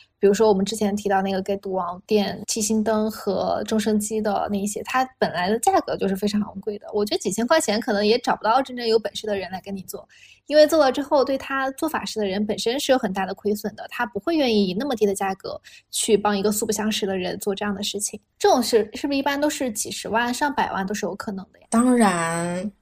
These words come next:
Speaker 2: 溢价空间是非常高的。
Speaker 1: 因为我们从玄学的角度来说，就是我折了我自己的寿命和我的功德来帮你去续了那几年的生命，相当于我是在给你借命，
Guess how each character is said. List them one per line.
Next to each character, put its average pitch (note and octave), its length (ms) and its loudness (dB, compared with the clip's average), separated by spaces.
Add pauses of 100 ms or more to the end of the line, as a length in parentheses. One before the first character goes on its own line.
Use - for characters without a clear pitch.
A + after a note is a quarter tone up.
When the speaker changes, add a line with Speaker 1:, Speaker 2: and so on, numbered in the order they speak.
(100)
Speaker 2:
溢 C4+ 180 4
价 A#3+ 160 4
空 A#3 240 6
间 A#3 180 6
是 A#3 80 2
非 B3 320 0
常 - 240 -4 (100)
高 E3 120 -12 (180)
的。 - 80 -20 (120)
Speaker 1:
因 D4 100 0
为 E4 60 8
我 D4 80 8
们 G3 140 2
从 G3 360 -2
玄 G#3 200 0
学 A3 140 2
的 A3 100 2
角 A3 140 -2
度 G3 80 -2
来 G3+ 160 0
说， G3+ 180 -4
就 G#3 100 -2
是 A3 80 2
我 G3 200 2
折 F3+ 200 -6
了 A3 100 2
我 A3+ 140 2
自 A3+ 160 -6
己 G#3 100 -4
的 - 100 -4
寿 A#3+ 240 -2
命 G#3+ 200 -10
和 G#3+ 120 -10
我 G#3+ 120 -2
的 - 100 -16
功 A#3+ 240 -8
德 G#3 160 0
来 F#3+ 200 -2
帮 A3+ 180 2
你 G3 100 -4
去 A3 160 -6
续 C#4 240 0
了 A3+ 100 4
那 G#3 120 4
几 - 160 -4
年 - 120 -18
的 - 60 -12
生 A3+ 200 -8
命， A#3+ 140 -18 (120)
相 B3+ 120 -4
当 C4 80 0
于 C4 40 0
我 G3 120 2
是 A3+ 240 4
在 A3+ 220 4
给 G#3 160 0
你 G3+ 140 2
借 A3+ 180 -2
命， A3+ 260 -4